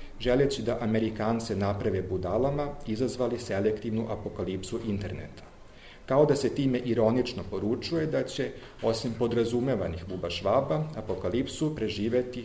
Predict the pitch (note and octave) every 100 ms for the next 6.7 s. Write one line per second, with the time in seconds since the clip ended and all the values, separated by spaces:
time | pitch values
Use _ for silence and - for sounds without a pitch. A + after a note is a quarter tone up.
0 | - A2 A2 A2 G#2 - G#2 G2+ F#2+ F#2
1 | G2+ G2+ - - G2 B2+ - D3+ D3 C#3
2 | C#3 - B2+ C3+ G2+ F2 F2 G2 F#2+ G2
3 | - G2+ G2 G2 - E2 - E2+ E2 -
4 | - - - - - - - - - -
5 | C#3 B2 E3 C3 A2+ G#2 A2 C#3 A2+ -
6 | B2 B2 - A2+ C3 B2+ A2+